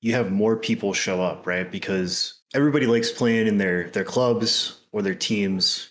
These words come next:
for I T C points, right? Like, we have the X P Z guys, we have Art of War. Uh, there's so many, right?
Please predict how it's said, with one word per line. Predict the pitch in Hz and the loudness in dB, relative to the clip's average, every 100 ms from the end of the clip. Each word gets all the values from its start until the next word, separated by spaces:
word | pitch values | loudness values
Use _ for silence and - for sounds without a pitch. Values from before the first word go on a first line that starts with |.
| - | -12
for | 101 98 90 90 | -4 -2 0 0
I | 104 | -2
T | - 101 | -2 -4
C | - 95 | -4 -4
points, | - 82 - | -6 -10 -6
right? | 95 92 | -2 -2
Like, | 90 87 | -4 -8
we | 87 | -8
have | 87 | -8
the | 95 90 | -6 -8
X | - | -8
P | - | -8
Z | 87 107 | -6 -2
guys, | 107 110 107 101 | 0 0 0 0
we | 98 | -2
have | 87 - | -4 -4
Art | 92 82 | -6 -2
of | |
War. | 107 120 117 113 - - - _ | 0 2 2 0 -6 -12 -18 _
Uh, | 98 92 | -6 -4
there's | 92 101 95 - | -2 -2 -2 -4
so | - - 143 131 | -2 0 2 2
many, | 104 85 76 80 _ | 2 0 -8 -18 _
right? | 87 90 - | -6 -6 -8